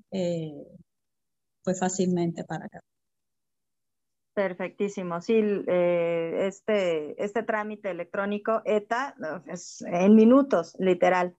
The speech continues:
Speaker 2: O sea, te llega en minutos a tu correo. Muy bien. Ahora cuéntanos, o sea, ¿qué tipo de carreras, qué características? Nos hablabas que son, este, carreras que más o menos duran entre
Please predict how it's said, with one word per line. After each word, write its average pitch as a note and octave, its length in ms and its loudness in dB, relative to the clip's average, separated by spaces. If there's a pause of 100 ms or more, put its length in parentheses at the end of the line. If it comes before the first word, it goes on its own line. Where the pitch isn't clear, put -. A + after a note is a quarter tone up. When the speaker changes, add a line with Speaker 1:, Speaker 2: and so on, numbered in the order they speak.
Speaker 2:
O D#3+ 100 -4
sea, E3+ 140 -4
te F3+ 140 -2
llega F#3+ 220 0
en G#3 100 4
minutos F#3 420 -6
a F3 80 -6
tu D#3+ 140 -10
correo. D3+ 400 0 (640)
Muy E4 200 6
bien. B3+ 420 4 (380)
Ahora C4 440 0
cuéntanos, C4+ 760 0
o F3+ 120 -8
sea, F#3 460 0 (360)
¿qué B3+ 120 2
tipo C4+ 320 0
de G#3 140 -2
carreras, A#3 720 -2
qué A3 140 -4
características? A3 840 -6
Nos A#3 180 -2
hablabas B3 520 -4
que A#3 300 -4
son, G#3+ 360 -4
este, G3+ 320 -10
carreras G3+ 500 -4
que E3+ 240 -2
más F3+ 260 -6
o G3+ 60 -6
menos G3 260 -6
duran G3 300 -2
entre D#3+ 640 -2